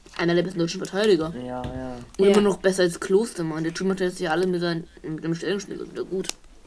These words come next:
Speaker 1: Klostermann, das ist so random. Wie kommt der denn auf Klostermann? Der kann ja genauso gut Benno Schmitz mitnehmen oder Timo Hübers.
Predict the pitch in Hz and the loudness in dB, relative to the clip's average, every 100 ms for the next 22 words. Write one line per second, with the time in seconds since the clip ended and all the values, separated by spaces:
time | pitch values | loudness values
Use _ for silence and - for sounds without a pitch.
0 | - - - - - - - - - - | -12 -12 -16 -20 -20 -20 -20 -16 -10 -10
1 | - - - - 185 196 214 - 160 175 | -10 -14 -12 -6 -2 -2 -2 -8 -8 -10
2 | - 220 190 185 196 330 320 202 185 - | -10 -4 2 2 2 -2 -2 -2 -6 -8
3 | - - 214 190 190 - - 247 - - | -8 -6 -4 -6 -8 -18 -16 -14 -14 -12
4 | 180 170 196 - - - - - - - | -10 -8 -10 -16 -20 -20 -20 -20 -12 -6
5 | - - - - - - - 220 208 208 | -6 -6 -10 -14 -4 2 2 2 0 2
6 | 196 196 202 208 196 196 202 - 214 214 | 2 2 2 0 -2 0 0 -2 -6 -10
7 | - 185 - 190 185 185 190 190 - 196 | -10 -14 -10 -10 -8 -6 -8 -8 -8 -6
8 | 208 226 - 180 | -4 -6 -8 -10